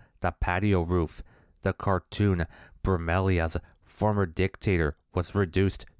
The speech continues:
to had Hull laughing hard, amused Gilson so made Ray roll her eyes and turned Swindon's stomach. Among the other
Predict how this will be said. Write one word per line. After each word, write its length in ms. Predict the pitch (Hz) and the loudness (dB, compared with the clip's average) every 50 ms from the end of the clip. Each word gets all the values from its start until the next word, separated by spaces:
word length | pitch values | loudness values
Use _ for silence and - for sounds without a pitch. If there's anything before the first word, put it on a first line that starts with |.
| _ - | _ -4
to 320 | - 90 90 82 80 - - - - - - | 0 0 2 2 0 -2 -6 -18 -20 -20 -6
had 200 | - 98 92 - | -4 -4 -4 -4
Hull 420 | - - - 98 104 95 82 - - - - _ | -6 -2 0 2 2 2 0 -2 -6 -20 -14 _
laughing 500 | - 85 87 90 95 92 - - 104 90 | -2 0 0 0 0 -2 -2 -4 -4 -4
hard, 380 | 80 - - 92 92 85 78 - - - _ _ _ _ - | -2 -2 0 0 2 0 0 -4 -6 -16 _ _ _ _ -2
amused 600 | 98 92 87 87 87 90 98 98 92 - - 76 - - _ _ _ _ | -2 -2 -2 -2 0 2 4 4 2 2 -2 -8 -8 -8 _ _ _ _
Gilson 500 | - - 98 98 95 - - 104 95 87 | -2 0 2 2 0 -2 -2 -2 -2 -2
so 440 | - - - - 95 95 90 82 - - - - - - | -4 -6 -2 0 0 2 0 0 -2 -6 -16 -20 -8 -4
made 480 | 87 87 87 92 95 92 87 85 78 - - _ _ _ | -2 0 2 2 2 2 0 0 -4 -4 -10 _ _ _
Ray 440 | - 87 90 95 95 87 80 76 - - - - _ _ _ - | -2 0 2 2 2 0 -2 -4 -8 -18 -20 -20 _ _ _ -2
roll 280 | 92 98 101 104 95 - - | 0 2 2 2 0 0 -2
her 200 | 92 92 90 - - - - | 0 0 0 -2 -4 -4 -2
eyes 400 | 87 90 87 85 85 87 - - - - - - - | -2 0 0 0 -2 -2 -4 -6 -8 -12 -20 -20 -8
and 240 | - 95 90 85 - | -6 -6 -6 -6 -8
turned 360 | - - 95 98 92 85 85 - _ _ - | -4 -2 -2 -2 0 -2 -4 -4 _ _ -18
Swindon's 800 | - - - 98 98 98 98 104 95 95 90 82 82 82 - - - - _ | -14 -4 -2 0 2 2 0 0 0 -2 -2 -2 -2 -4 -6 -8 -8 -12 _
stomach. 680 | - - - - - - 95 87 85 80 78 - - - - _ _ _ _ _ _ _ _ _ _ _ _ - | -12 -10 -10 -6 -2 -2 -2 0 -2 -4 -6 -6 -14 -20 -20 _ _ _ _ _ _ _ _ _ _ _ _ 0
Among 640 | 107 101 95 87 85 90 95 95 95 92 92 80 - - _ _ | 0 2 2 2 2 2 2 2 0 0 -2 -4 -4 -8 _ _
the 200 | - 95 101 - _ | -2 0 0 0 _
other 420 | - 101 104 92 98 85 78 - | 0 0 2 2 0 0 0 -2